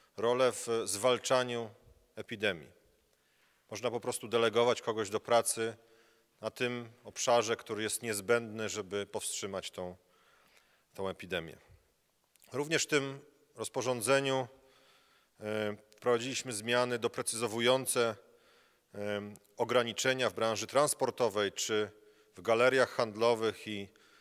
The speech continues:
przedsiębiorstwach. I tutaj zgodnie z tym, co już zapowiadał pan premier wielokrotnie, zostaną otwarte również w tych galeriach handlowych te sklepy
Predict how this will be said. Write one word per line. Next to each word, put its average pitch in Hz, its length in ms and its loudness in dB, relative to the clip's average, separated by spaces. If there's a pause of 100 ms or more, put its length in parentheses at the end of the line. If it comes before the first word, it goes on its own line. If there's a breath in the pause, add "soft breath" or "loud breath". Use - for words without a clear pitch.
(220 soft breath)
przedsiębiorstwach. 113 840 0
I 101 40 -14
tutaj 113 360 0
zgodnie 110 460 0
z - 80 -10
tym, 113 200 -4
co 107 340 0 (520 loud breath)
już 98 100 -6
zapowiadał 120 520 4
pan 107 160 -2
premier 113 300 0
wielokrotnie, 110 640 -4
zostaną 107 400 -6
otwarte 113 480 -2
również 107 300 -8
w - 40 -14
tych 101 140 -10
galeriach 110 380 -2
handlowych 104 420 -6
te - 80 -20
sklepy 104 440 -6